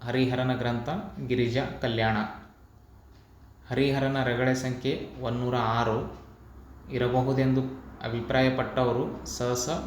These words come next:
ಮಾಳ್ವಾಡ್. ಹರಿಹರನ ರಗಳೆಗಳಲ್ಲಿ ಜೀವನ ದರ್ಶನ. ಹರಿಹರನ ರಗಳೆಗಳಲ್ಲಿನ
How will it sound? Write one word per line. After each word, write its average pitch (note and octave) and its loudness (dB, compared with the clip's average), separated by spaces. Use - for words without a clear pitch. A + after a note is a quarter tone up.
ಮಾಳ್ವಾಡ್. A2 2
ಹರಿಹರನ C#3 2
ರಗಳೆಗಳಲ್ಲಿ B2+ 2
ಜೀವನ C3 2
ದರ್ಶನ. A#2+ -2
ಹರಿಹರನ B2 0
ರಗಳೆಗಳಲ್ಲಿನ A#2+ 0